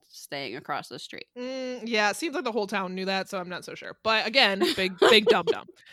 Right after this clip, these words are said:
Speaker 2: <laughs> So, he met
Speaker 1: I'm
Speaker 2: this
Speaker 1: just
Speaker 2: shady
Speaker 1: imagining being accused of something and people going, "Liz,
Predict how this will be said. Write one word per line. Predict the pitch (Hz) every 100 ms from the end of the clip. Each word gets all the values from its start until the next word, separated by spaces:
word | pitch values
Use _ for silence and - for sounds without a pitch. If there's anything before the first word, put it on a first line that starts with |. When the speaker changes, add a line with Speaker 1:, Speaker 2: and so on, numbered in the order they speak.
| - - - - - - 784 1077 1077 - - - - - - - - _ -
Speaker 2:
<laughs> | - - - 403 - 269 - - - - 359 - - 294
So, | - - 277 208 208 240 _ - - - -
he | 320 269
met | 294
Speaker 1:
I'm | 640
Speaker 2:
this | 659
Speaker 1:
just | 698
Speaker 2:
shady | 659
Speaker 1:
imagining | 605 508 554 571 554 539 480 381
being | 480 453 466
accused | - 403 453 359
of | 320
something | 359 277 320
and | 262
people | - 214
going, | 240 226 190 143
"Liz, | 147 156 156 185 208 247 226 -